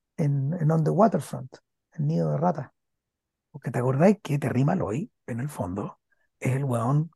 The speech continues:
que dio el soplo para que el canario, entre comillas, que es el hermano de Yves Marie Saint, eh, sea precipitado, asesinado de-, desde el techo, weón, por los esbirros de su hermano, pues, weón.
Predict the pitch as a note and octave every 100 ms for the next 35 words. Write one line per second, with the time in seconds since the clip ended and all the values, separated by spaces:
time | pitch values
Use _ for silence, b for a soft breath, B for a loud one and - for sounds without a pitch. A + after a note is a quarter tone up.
0 | _ - C#3+ C#3 - C#3+ C#3+ C3+ G3+ C#3+
1 | G#2 F3 - _ _ _ _ _ _ B2
2 | B2+ B2+ B2 - C#3 E3 C#3 C3 E3+ -
3 | - C#3 - C#3+ D3 C#3+ B2+ E3 - D#3+
4 | C#3+ C#3+ C#3 D3 D#3 D3+ D3 C3+ C#3 _
5 | b b _ E3+ C#3+ D3+ D3 - F3+ F#3+
6 | - _ _ _ - D3+ D3 D3 C3+ B2+
7 | B2+ _ - - - _ _ - F#3 E3+
8 | D#3+ D3 D#3+ D3 C#3 E3+ F#3 F#3+ F#3+ F#3
9 | G3+ F#3+ - - - D3 D#3 D3+ F3 F#3
10 | F3+ E3+ D#3+ D#3 E3 - _ _ - E3+
11 | C#3 D3+ - G3+ G3+ G3+ G#3 G3 F#3+ F3+
12 | D3+ D3 D#3 G#3 G3+ F#3+ - F3+ G3 E4+
13 | F4 E3+ C3 B2+